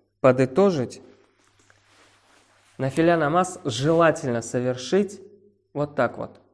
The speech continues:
Вы легли спать, ну, после иша намаза, да, последнюю, вы ля-, вы, вы легли спать, поспали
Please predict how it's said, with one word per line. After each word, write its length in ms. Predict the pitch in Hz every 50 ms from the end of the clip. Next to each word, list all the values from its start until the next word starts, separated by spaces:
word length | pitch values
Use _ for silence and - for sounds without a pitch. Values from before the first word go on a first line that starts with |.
| _ _ _ _ _ _ _ _ _ -
Вы 80 | 139
легли 300 | 139 135 135 135 139 139
спать, 440 | 135 135 - - 160 185 180 - -
ну, 120 | - 143 127
после 340 | - 131 123 - - 123
иша 220 | 120 120 - 131 120
намаза, 420 | 120 117 117 117 117 113 113 113
да, 220 | 113 131 156 170 - - - _ _ _ _ _ _ _ _
последнюю, 480 | - 127 - - 127 120 117 117 113 113 117 120 117
вы 140 | 120 131 135
ля-, 180 | 131 127 123 127
вы, 400 | 127 117 - 139 131 127 123 -
вы 220 | - 127 120 151 156
легли 280 | 143 131 123 123 123
спать, 440 | 117 - - - - 117 143 - - - - _ _ _ _
поспали 720 | - 139 123 - - - - 131 131 147 165 180 180 180